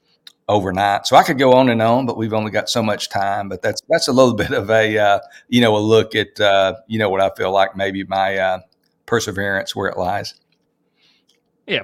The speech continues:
Speaker 2: Paul, it's fantastic stuff. And when you, the Mac Brown quote, um, I would say, and it's definitely applicable to college football, I'd say it's applicable to college athletics. I am a college athletics administrator, work at a conference office,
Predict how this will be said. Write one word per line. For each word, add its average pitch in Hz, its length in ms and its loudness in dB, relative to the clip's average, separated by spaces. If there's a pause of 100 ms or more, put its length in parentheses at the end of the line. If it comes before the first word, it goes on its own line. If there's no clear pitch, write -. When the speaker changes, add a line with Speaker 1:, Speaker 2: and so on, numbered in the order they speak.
Speaker 2:
Paul, 143 300 6
it's 131 160 0
fantastic 165 800 2
stuff. 135 440 4
And 135 200 0
when 135 120 0
you, 147 220 -4
the 143 160 -2
Mac 156 260 6
Brown 151 320 6
quote, 127 500 4
um, 117 640 4
I 143 140 6
would 180 120 4
say, 135 520 2
and 139 160 -2
it's - 180 -6
definitely 170 340 2
applicable 139 320 -2
to 127 60 -2
college 127 220 2
football, 160 380 2 (200)
I'd 196 140 4
say 233 80 4
it's 156 100 2
applicable 143 340 0
to 120 40 0
college 135 320 2
athletics. 113 580 2
I 165 460 6
am 147 320 2
a 127 80 -2
college 131 300 0
athletics 135 340 -2
administrator, 135 560 -2
work 131 220 -2
at 120 60 -6
a 117 40 -2
conference 123 460 -2
office, 143 460 4